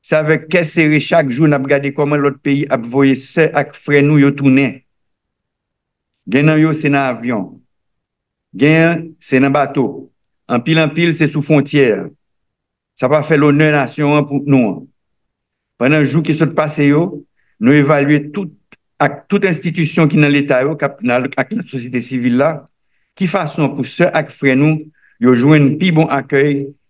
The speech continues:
lè otorite lòt peyi mennen yo tounen. Ki jan pou ayisyen k ap voye, y ap voye tounen yo, ka jwenn pi bon ankadreman, lè yo rive sou tè sa ki lakay yo.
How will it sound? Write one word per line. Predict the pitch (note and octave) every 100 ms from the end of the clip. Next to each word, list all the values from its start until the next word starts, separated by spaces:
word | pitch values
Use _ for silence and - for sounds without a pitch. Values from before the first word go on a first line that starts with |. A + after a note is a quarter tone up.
| -
lè | A#2+
otorite | C3 C#3+ C#3 C#3 C3
lòt | C#3+ - -
peyi | C3+ C3+
mennen | B2 A#2+ B2
yo | A#2
tounen. | A#2 A2 G2+ D2 - - _ _ _ _ _ _
Ki | - E3
jan | E3 D3+
pou | D#3
ayisyen | C#3+ C#3+ D#3 C#3+
k | C#3
ap | A#2
voye, | C#3 C3+ B2+ B2+
y | A#2
ap |
voye | B2 C#3+ C3
tounen | C#3 C3 B2+
yo, | C3+ D3 C#3 _ _ -
ka | C3+
jwenn | B2 D3 C#3
pi | D#3 F3
bon | D#3 C#3+
ankadreman, | C#3 B2+ B2+ A#2+ C#3 C#3 C#3+ - _
lè | A#2+ B2+
yo | C3
rive | B2+ B2
sou | B2+ B2+
tè | C3
sa | - C3 C3
ki | - A#2+
lakay | G#2 - A2+ G#2 F#2+
yo. | F#2+